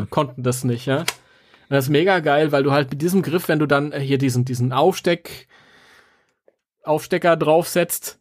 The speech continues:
Speaker 2: <clears throat> dann, ähm, kannst du halt damit halt so ein Fenster öffnen, wo du dann Slimer siehst und so. Das hat man ja auch in dem Video gesehen,
Speaker 1: Mhm.
Speaker 2: das ich da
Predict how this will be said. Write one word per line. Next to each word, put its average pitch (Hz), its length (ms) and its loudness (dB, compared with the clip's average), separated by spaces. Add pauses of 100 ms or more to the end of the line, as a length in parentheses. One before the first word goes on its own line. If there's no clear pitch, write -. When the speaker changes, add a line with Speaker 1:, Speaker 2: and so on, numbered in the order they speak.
(140)
Speaker 2:
<clears throat> 175 800 0 (880)
dann, 135 400 0
ähm, 127 360 0
kannst 156 280 -4
du 160 60 4
halt 147 320 0
damit 135 280 0
halt 135 240 0
so 127 180 -4
ein 127 60 0
Fenster 165 440 0
öffnen, 135 400 -2
wo 135 80 2
du 135 100 0
dann 135 160 0
Slimer 147 500 2
siehst 135 440 2
und 127 140 2
so. 131 300 0
Das 131 220 -4
hat 127 140 -6
man 123 80 2
ja 120 80 4
auch 127 100 2
in 127 80 4
dem 120 120 2
Video 139 260 4
gesehen, 131 300 4
Speaker 1:
Mhm. - 40 2
Speaker 2:
das 127 160 -2
ich - 60 -14
da 131 240 -4